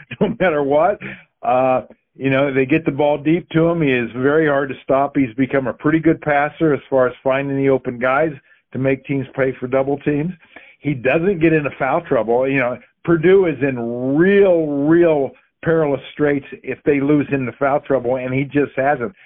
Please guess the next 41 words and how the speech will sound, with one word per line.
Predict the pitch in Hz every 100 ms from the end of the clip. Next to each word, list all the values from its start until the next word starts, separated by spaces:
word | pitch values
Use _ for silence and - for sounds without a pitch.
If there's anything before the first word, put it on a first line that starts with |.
| _
I | -
haven't | 156 139 131
checked | 151 127 123
lately, | 151 170 131
but | 120 117
as | 117 117
of | 113
a |
week | 117 147 165
or | -
two | 143 135
ago, | 117 117 123 135 _ _ _ _
he | - 165
had | 170 160
more | 147 160
blocked | 156 143 151 160 -
shots | 165 170 -
this | 135 - -
year | 135
than | 135 139
he's | 139 120
had | 135 127 -
fouls. | 151 151 101 - - - 127
I |
mean, | 131 127
that's | 120 - - _
hard | - - 147
to | 123
believe. | 123 175 190 107 - - - - _
But, | 131 127 117 -
he, | 135 151 -
you | - 160
know, | 147
he | 143 139 180 196
is, | 190 196 160 - _ _ _ _ _ -
he | 165 180
is | 165
just | 175 190 180
somebody | 180 170 160 156
that | 147
is | 135